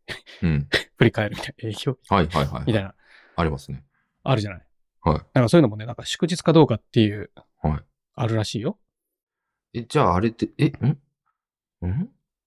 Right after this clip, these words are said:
Speaker 1: あのー、
Speaker 2: うん。
Speaker 1: 政府、政府の子育て支援で異次元の改革みたいな話してるじゃないですか。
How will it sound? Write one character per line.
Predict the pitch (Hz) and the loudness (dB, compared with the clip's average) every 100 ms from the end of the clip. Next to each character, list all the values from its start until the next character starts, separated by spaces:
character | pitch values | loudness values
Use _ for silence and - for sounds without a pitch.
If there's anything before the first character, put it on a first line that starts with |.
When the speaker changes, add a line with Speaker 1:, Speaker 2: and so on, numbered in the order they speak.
| - | -2
Speaker 1:
あ | 104 | 0
の | 95 | 2
ー、 | 92 87 87 85 87 - - | 2 2 0 0 -2 -2 0
Speaker 2:
う | |
ん。 | 127 | 0
Speaker 1:
政 | 107 - 139 95 85 | 0 2 6 6 4
府、 | - - | -2 -12
政 | - 147 107 | 2 4 4
府 | - | 0
の | 76 | -6
子 | - - 101 | -6 -4 0
育 | 98 | 0
て | 95 | -2
支 | 92 95 | -4 -2
援 | 78 76 | -2 -4
で | - - - | -10 -12 -8
異 | 85 | -6
次 | 101 | -2
元 | 92 67 | -2 -2
の | 67 | -8
改 | - 71 | -8 -8
革 | 69 71 | -8 -8
み | 71 | -8
た | |
い | 71 | -10
な | |
話 | - 69 - | -10 -12 -10
し | - | -8
て | 143 | -6
る | 143 | -6
じ | - | -8
ゃ | |
な | - | -14
い | |
で | - | -14
す | |
か。 | - | -12